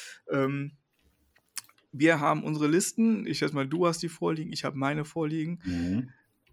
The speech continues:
Speaker 1: Aber welches oder welcher Schritt wird der erste sein, sobald du die Messehallen betreten hast?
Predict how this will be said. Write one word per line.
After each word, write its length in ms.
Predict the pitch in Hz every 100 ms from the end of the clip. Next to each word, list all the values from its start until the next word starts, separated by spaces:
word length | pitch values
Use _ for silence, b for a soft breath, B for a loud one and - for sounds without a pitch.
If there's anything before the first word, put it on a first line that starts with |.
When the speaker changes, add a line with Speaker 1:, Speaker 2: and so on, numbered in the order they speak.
| _ -
Speaker 1:
Aber 420 | 131 135 139 170
welches 760 | 143 156 190 - 185 185 - - _ _ _ _ _ -
oder 240 | 135 139 143
welcher 460 | 165 185 170 160
Schritt 400 | 165 - 147 139
wird 160 | 135 131
der 120 | -
erste 340 | 147 156 160
sein, 380 | 139 131 139 147
sobald 480 | 131 123 131 139 -
du 60 | 139
die 140 | 135
Messehallen 1000 | 131 143 165 - 147 - 131 131 151 147
betreten 640 | 131 - - 139 - -
hast? 420 | - 226 - -